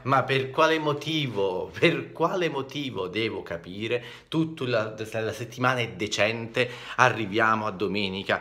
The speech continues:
e c'è il diluvio universale e non si può fare niente. C'è una sfiga allucinante. <sighs> Cosa faremo oggi?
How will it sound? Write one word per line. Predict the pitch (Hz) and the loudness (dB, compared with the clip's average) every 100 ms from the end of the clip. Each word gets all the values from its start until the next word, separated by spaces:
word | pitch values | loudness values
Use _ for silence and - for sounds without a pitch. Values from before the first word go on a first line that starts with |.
| - - - | -2 -16 -6
e | - 120 | 2 2
c'è | 120 - 110 107 - | 2 2 2 2 -2
il | 110 | -4
diluvio | 101 110 107 107 | -2 -2 -2 -2
universale | 107 107 104 - - 104 104 107 113 | -2 -2 -4 -4 4 6 6 4 4
e | 127 | 4
non | 123 131 | 4 0
si | 127 117 | -2 -4
può | 123 | -4
fare | - 127 110 | -2 0 0
niente. | 92 90 78 76 - - | -2 -6 -8 -12 -16 -16
C'è | - - | -18 -16
una | 58 - | -16 -16
sfiga | - - - 80 | -18 -18 -14 -8
allucinante. | 73 73 - 85 73 - - - - - - - - - _ _ _ - | -8 -8 -10 -10 -12 -14 -20 -20 -20 -20 -20 -20 -20 -20 _ _ _ -6
<sighs> | 180 - - - - - - - - - - _ - | -2 -2 -4 -8 -10 -14 -16 -20 -20 -20 -20 _ -14
Cosa | 113 - | -12 -12
faremo | 95 87 90 | -14 -12 -10
oggi? | 113 165 180 202 | -10 -10 -16 -18